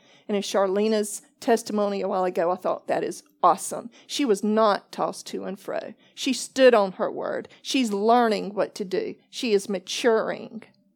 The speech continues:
In verse fifteen, it tells us to grow up. And in sixteen, it says, "Grow up into full maturity." Full maturity. And that man at the end of the chart, full. There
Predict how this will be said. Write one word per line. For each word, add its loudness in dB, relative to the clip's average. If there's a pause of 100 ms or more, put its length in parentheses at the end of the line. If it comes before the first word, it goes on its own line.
(1400)
In -2
verse 2
fifteen, 0
it -8
tells -2
us -10
to -12
grow -4
up. 4 (1120)
And -2
in -4
sixteen, -4
it -6
says, -4
"Grow 0
up 0
into -4 (220)
full 2 (320)
maturity." -6 (360)
Full 8
maturity. -2
And -2
that 2
man 2
at 2
the -4
end 0
of 4
the 0
chart, -2
full. 4 (140)
There 0